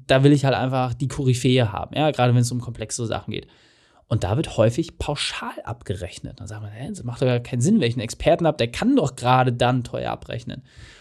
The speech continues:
Aber durch diese Pauschalregelung hast du einfach die Möglichkeit,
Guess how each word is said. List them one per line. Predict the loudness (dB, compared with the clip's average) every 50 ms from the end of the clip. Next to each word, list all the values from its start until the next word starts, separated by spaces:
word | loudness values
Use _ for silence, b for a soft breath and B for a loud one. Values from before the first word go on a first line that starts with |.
| B B B B _ -20 -2 0
Aber | 4 4 4 6
durch | 6 4 4 4
diese | 2 -2 -2 -2 -2 -2
Pauschalregelung | -4 -2 0 0 0 0 -2 -4 -6 -6 -6 -6 -4 -4 -2 0 2 2 2 2 2 2 0 0 -2 -4 -8 -12 -16 _
hast | -14 -6 -4 -2 -2 -2 -2 -4
du | -2
einfach | -2 -4 -4 -4 -8 -8
die | -4 -2 2
Möglichkeit, | 6 8 8 8 8 6 2 -2 -2 -2 -4 -8 -6 -2 0 2 2 0 b